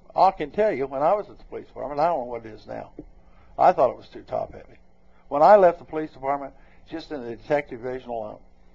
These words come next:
there was a sergeant for every one point two detective.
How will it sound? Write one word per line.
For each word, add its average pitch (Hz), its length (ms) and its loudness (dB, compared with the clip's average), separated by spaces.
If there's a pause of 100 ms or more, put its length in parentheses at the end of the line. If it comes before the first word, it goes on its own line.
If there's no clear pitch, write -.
there 147 140 -2
was - 160 -12
a 101 60 -18
sergeant 160 580 -6
for 127 140 -4
every 123 180 -6
one 139 240 -8
point 143 300 -10
two 127 120 -12
detective. - 480 -16